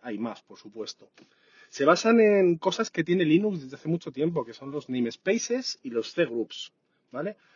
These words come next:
Los namespaces lo que hacen es aislar un proceso para que no pueda salirse, por ejemplo, de un árbol de directorios que tú le asignas, o para que no pueda nunca escribir en memoria que no es asignada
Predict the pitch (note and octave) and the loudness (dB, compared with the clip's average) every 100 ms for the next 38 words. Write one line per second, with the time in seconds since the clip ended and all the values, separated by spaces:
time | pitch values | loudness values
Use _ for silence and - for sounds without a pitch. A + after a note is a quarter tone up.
0 | _ B2+ A#2+ B2 A#2 - F#3+ G#3 G#3 B3 | _ -10 -2 2 0 2 0 0 -2 -4
1 | - B2+ A#2 B2 D#3+ - D#3+ F#3 A3 - | -8 -10 -8 -4 -6 0 0 2 -2 -8
2 | - _ _ _ _ _ - C#3 C#3 C#3 | -18 _ _ _ _ _ -2 2 2 2
3 | D#3 F#3+ A3 A#3 - G3+ F3+ G3 - A#3+ | 6 8 8 4 -2 0 0 -2 2 2
4 | - B3 C#4 - _ D3+ C3+ - C#3+ E3+ | 2 -2 -4 -8 _ -2 -2 0 0 0
5 | - F3+ A#3 G#3+ F#3+ - C#3 F3 G#3+ - | 0 0 2 2 -2 -6 -4 -2 -4 -6
6 | G3 A3 A3+ C#3+ C3 - D#3+ F3 - G3+ | -2 -2 -4 -6 -8 -2 -2 -2 0 2
7 | G#3+ C#3+ B2+ C3+ D3 D#3 D3+ D#3 D3 D3 | 2 2 0 4 6 6 4 2 2 0
8 | D3 - F3 F3 G#3+ - B2 - - C#3+ | -2 0 0 0 -2 -4 -12 -12 -6 -6
9 | A#2 - G2+ C3 D#3+ - - - _ C3+ | -6 -12 -18 -10 -8 -10 -16 -20 _ -6
10 | C3 B2 A2+ A#2+ D3+ - E3+ E3 D#3+ F#3 | -2 -2 0 0 0 4 4 6 4 2
11 | G3 G#3 G#3 D3 - - A2+ A2+ C#3+ D#3+ | 0 -4 -6 -8 -10 -10 -6 0 0 0
12 | - - _ - C#3 B2+ B2 C3 D#3 D#3+ | -6 -20 _ -4 2 4 4 4 4 4
13 | F#3+ - A#2+ B2+ D3+ - D3 - A#2+ C3 | 2 0 0 2 2 0 -8 -10 -8 -4
14 | C#3+ D3+ F#3 | -2 -4 -6